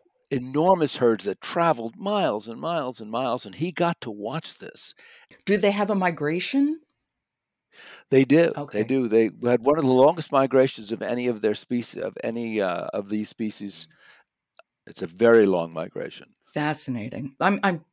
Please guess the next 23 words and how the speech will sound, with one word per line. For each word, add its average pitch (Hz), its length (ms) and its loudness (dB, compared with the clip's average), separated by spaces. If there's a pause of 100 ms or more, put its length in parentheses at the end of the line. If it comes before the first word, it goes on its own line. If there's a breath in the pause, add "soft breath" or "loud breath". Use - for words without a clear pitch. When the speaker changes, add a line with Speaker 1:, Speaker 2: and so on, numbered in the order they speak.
Speaker 2:
really 170 380 4
interested 135 640 -2
in 123 120 -2
this, 120 180 -4
and 226 160 0
especially 226 580 0
because 147 420 -6
we've 151 220 -6
all 147 200 2
read 147 380 -2
very 135 220 -2
recently 135 540 -4
about 127 400 -2 (400 soft breath)
Antarctica, 131 680 0
the 123 220 -2
other 151 240 2
side 120 340 -2
of 117 80 -6
the 117 60 -10
world, 113 420 -6
and 123 160 -2
the 123 60 -4
breakdown 127 960 -4